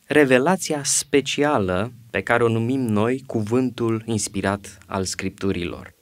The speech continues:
Avem rugămintea, domnule pastor, să ne spuneți de unde această scinziune pe care o resimt mulți,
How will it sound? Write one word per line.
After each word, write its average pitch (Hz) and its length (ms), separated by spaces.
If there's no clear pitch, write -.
Avem 170 340
rugămintea, 135 840
domnule 113 640
pastor, 110 720
să 110 600
ne 110 160
spuneți 165 640
de 127 220
unde 165 340
această 143 600
scinziune 113 1200
pe 87 200
care 95 540
o 98 220
resimt 131 720
mulți, 117 720